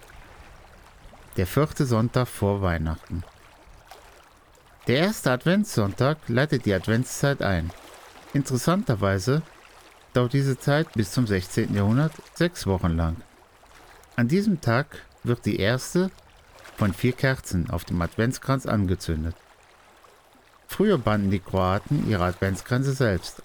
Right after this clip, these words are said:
aus Zweigen von immergrünen Büschen, sodass der Kranz keinen Anfang und kein Ende hatte,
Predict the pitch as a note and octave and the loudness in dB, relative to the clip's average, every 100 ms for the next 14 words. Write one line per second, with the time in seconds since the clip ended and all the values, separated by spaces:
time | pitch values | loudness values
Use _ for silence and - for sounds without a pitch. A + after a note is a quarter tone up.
0 | - F#2 - - F#2+ G2+ A#2 D3 D#3 _ | -8 -6 -6 -2 0 2 0 -2 -4 _
1 | _ F#2+ - G#2 B2 C3 C3+ C#3 C#3+ A#2+ | _ -6 -2 0 0 0 0 2 2 0
2 | F#2+ - E2+ - _ - - - - - | -2 -2 -6 -8 _ -20 -20 -20 -20 -20
3 | _ _ G2 A2+ - G2+ - A2 C#3 F#3+ | _ _ 0 0 0 -4 0 0 2 0
4 | - - - _ _ - G#2 G2 - A2 | -4 -14 -20 _ _ -4 -2 0 0 -2
5 | - C#3 D3+ - - - F#2+ - C3 C#3+ | 0 -2 -2 -4 -12 -6 -6 -2 -2 2
6 | C#3 F#2+ E2+ - - | 2 2 0 -2 -4